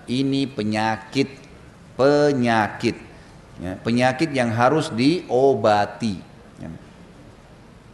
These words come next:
Disebutkan dalam hadis Bukhari, pernah ada seorang banci waria dari gelagat bahasanya, ya, ketahuan orang ini banci, masuk ke Madinah.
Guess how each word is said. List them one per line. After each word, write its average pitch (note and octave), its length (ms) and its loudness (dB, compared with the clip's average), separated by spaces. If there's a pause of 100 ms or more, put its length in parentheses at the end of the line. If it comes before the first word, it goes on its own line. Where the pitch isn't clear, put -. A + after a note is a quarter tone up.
(680)
Disebutkan G3 400 2
dalam D3+ 160 4
hadis E3+ 240 2
Bukhari, A#2+ 400 2 (160)
pernah F#3 320 2
ada B2+ 480 4
seorang D3+ 480 2
banci B2+ 560 2 (320)
waria B2 800 2 (1120)
dari B2 340 4
gelagat A#2+ 480 4
bahasanya, B2 880 0 (560)
ya, G#2+ 160 -10 (240)
ketahuan C3+ 640 4
orang A2+ 240 0
ini B2+ 160 2
banci, G#2 400 0 (480)
masuk F#3+ 320 2
ke C#3 80 0
Madinah. A#2 560 0